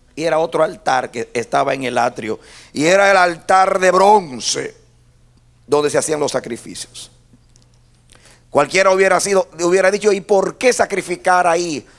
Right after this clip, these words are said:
Vamos a cambiar. Estamos cansados de la misma rutina. Siempre sacrificamos en el mismo altar. ¿Por qué no vamos ahora y cruzamos la cortina y sacrificamos en el lugar del incienso?".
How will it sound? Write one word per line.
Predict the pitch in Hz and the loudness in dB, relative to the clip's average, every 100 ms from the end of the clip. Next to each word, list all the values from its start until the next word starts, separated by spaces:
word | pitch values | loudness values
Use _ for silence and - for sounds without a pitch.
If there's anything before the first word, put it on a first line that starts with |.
| _ _ _ | _ _ _
Vamos | 139 269 277 | 0 2 2
a | 277 | 2
cambiar. | 247 269 262 277 294 302 - - - _ _ _ _ _ _ - _ _ _ _ | 0 0 2 2 2 0 -2 -10 -20 _ _ _ _ _ _ -20 _ _ _ _
Estamos | - 233 254 | -2 0 2
cansados | 269 233 214 - 285 294 269 240 | 0 0 -2 0 2 4 4 2
de | |
la | 233 | 0
misma | 247 262 240 214 | 0 -2 0 0
rutina. | 233 226 262 269 226 185 127 - _ _ _ _ _ | 0 -2 -2 -2 0 -2 -4 -10 _ _ _ _ _
Siempre | - 285 320 294 254 | -2 2 2 2 0
sacrificamos | 233 240 226 233 - 262 254 226 | 0 0 -2 -2 0 0 2 0
en | 226 | 0
el | 220 | 0
mismo | 240 254 | 0 2
altar. | 240 226 - 254 254 202 160 - - - - - | 2 2 0 2 2 0 -4 -8 -20 -20 -8 2
¿Por | 269 269 | 2 4
qué | 285 | 2
no | 302 294 | 4 4
vamos | 302 294 285 262 240 | 4 4 2 0 2
ahora | 254 277 269 | 4 4 2
y | |
cruzamos | 269 254 254 262 254 | -4 -2 0 0 0
la | 240 | 0
cortina | 240 240 220 - 254 240 202 127 - _ _ _ _ _ _ _ _ _ _ _ | 0 -2 -2 -6 -4 0 0 -2 -10 _ _ _ _ _ _ _ _ _ _ _
y | 196 220 | -2 0
sacrificamos | 247 240 247 240 233 254 262 247 233 | 0 0 -2 -2 0 0 0 0 0
en | |
el | 240 | 0
lugar | 240 240 247 | 0 2 2
del | 254 254 | 2 0
incienso?". | 240 - 233 254 240 175 143 - 123 | -2 -2 2 2 0 -4 -8 -10 -10